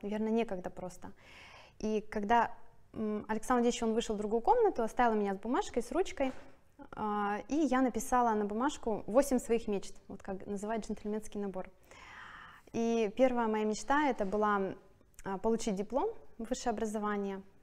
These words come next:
Одна из них была увидеть море. Он говорит, ну вот давай, вот сколько стоят твои мечты? Мы с ним посчитали, и я думаю, с-, это же всё стоит денег, а деньги же где-то надо взять.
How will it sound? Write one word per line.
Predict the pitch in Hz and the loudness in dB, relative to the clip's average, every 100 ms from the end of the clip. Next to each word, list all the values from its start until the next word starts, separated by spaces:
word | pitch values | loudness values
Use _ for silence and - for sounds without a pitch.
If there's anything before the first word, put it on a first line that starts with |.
| - | -6
Одна | 208 240 | 0 2
из | 233 | 2
них | 214 | 2
была | 196 190 | -2 -2
увидеть | 185 190 185 - | -2 -4 -4 -2
море. | 254 302 285 - - | 0 2 0 -6 -4
Он | 220 | 0
говорит, | 214 214 | 0 0
ну | 247 | 2
вот | 247 - - - | 2 -2 -12 -10
давай, | 226 226 320 226 | -2 2 4 4
вот | 226 - - - - | 0 -4 -14 -20 -12
сколько | - - 320 311 | -2 4 4 4
стоят | 277 262 262 - - | 2 4 4 2 -6
твои | 214 226 | -2 0
мечты? | 226 - 208 | 0 -2 0
Мы | 208 262 | 2 2
с | - | 2
ним | 262 | 2
посчитали, | 247 269 254 233 214 196 - | 2 0 2 2 2 0 -2
и | 233 226 220 - - - - _ | -2 0 0 -4 -14 -20 -20 _
я | - 208 233 247 | -10 -4 0 2
думаю, | 220 226 | 2 2
с-, | 214 - - | 0 -6 -6
это | 240 | -2
же | 247 | -2
всё | 240 254 | -2 -4
стоит | - 247 202 | 0 0 2
денег, | 247 320 - - - - - | 2 2 -2 -8 -20 -20 -10
а | 208 | 0
деньги | 214 247 226 | 4 6 4
же | 226 | 2
где-то | 202 214 | 0 0
надо | 220 208 | 0 0
взять. | 202 233 | 0 -2